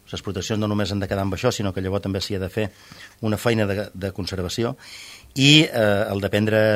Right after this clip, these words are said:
exclusivament de, de costes i de salinera espanyola, això, pues, mos ha costat es poder arribar a tenir certes concessions allí dins que mos permetés arreglar, per exemple, sa casa de sa Roda, sa ca-, sa casa del telègraf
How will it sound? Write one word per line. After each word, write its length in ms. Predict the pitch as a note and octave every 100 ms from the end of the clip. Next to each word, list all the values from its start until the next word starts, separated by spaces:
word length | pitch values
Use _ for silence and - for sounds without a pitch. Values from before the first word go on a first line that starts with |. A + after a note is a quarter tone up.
| G#2 G#2
exclusivament 640 | G2+ G#2+ F#2+ G#2 G#2 G#2 G2
de, 140 | G2 F#2 F#2
de 200 | - F#2
costes 640 | - A2 - G#2+ G2+ G2 F2+
i 120 | F2+
de 80 | F2+
salinera 460 | - F2+ F#2 F#2 F2+
espanyola, 400 | - F2+ F2+ F2+
això, 220 | F2 F#2+
pues, 200 | F#2+ F#2 - - - - - - - G#2
mos 120 | G2
ha 40 |
costat 380 | G#2+ G#2 A#2 A2
es 80 | A#2+
poder 420 | - A2+ G#2+ A2+ A#2+ - _
arribar 480 | G2+ G2 G#2 G#2+ G#2+
a 60 | G#2+
tenir 220 | G#2 G#2+
certes 320 | G#2 G#2 G2+ -
concessions 480 | G#2 G2+ - G#2 F#2+
allí 120 | G2
dins 160 | G#2
que 80 | -
mos 120 | G2+ -
permetés 460 | G2 G2 G#2 G2 - - - -
arreglar, 280 | G2 G2 G2+
per 80 | F#2
exemple, 240 | G2 F2+
sa 80 | G#2
casa 220 | G2 F#2
de 40 | F#2
sa 80 | G#2
Roda, 340 | A#2 A#2 A#2
sa 140 | A2 G#2
ca-, 300 | G2 F2+ G#2
sa 140 | - G#2+
casa 240 | G2+ G2
del 140 | F#2+ -
telègraf 460 | A2 A2 A2 A2+